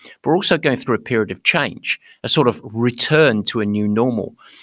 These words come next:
And it's really destabilizing. Change is very, very hard. And so a lot of folks are really struggling. So I want to just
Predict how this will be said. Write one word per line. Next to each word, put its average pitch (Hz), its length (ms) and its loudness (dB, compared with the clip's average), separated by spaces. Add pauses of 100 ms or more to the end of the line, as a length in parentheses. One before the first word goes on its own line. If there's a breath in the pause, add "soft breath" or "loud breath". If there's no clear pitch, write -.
(120 loud breath)
And 131 140 -2
it's - 180 -2
really 131 440 4
destabilizing. 110 960 -2
Change 120 340 -2
is 107 100 -4
very, 107 220 0
very 101 240 -4
hard. 123 460 0
And 113 140 -4
so 131 220 -2
a 117 80 0
lot 120 280 2
of 143 100 -8
folks - 400 -4
are 101 60 -8
really 90 240 -10
struggling. 120 580 -2 (760 loud breath)
So - 200 2
I 139 60 4
want 156 240 -4
to 156 100 -8
just - 360 -2